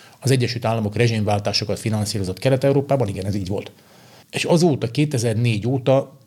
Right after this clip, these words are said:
amit aztán súlyosbít az arab tavasz hulláma, amit Moszkvában szintén úgy látnak az amerikai, most a közel-keletet destabilizálják ugyanúgy.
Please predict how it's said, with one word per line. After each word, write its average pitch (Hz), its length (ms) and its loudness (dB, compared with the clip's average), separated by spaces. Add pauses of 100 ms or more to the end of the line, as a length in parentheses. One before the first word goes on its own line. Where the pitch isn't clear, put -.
amit 113 180 -4
aztán 113 260 -4
súlyosbít 110 460 0
az 98 100 -2
arab 123 220 2
tavasz 120 320 0
hulláma, 107 560 2
amit 107 320 -6
Moszkvában 113 460 0
szintén 131 340 2
úgy 117 140 -2
látnak 113 260 -4
az 107 60 -2
amerikai, 107 380 -2
most - 140 -12
a 101 60 -8
közel-keletet 120 560 2
destabilizálják 104 760 0
ugyanúgy. 104 380 0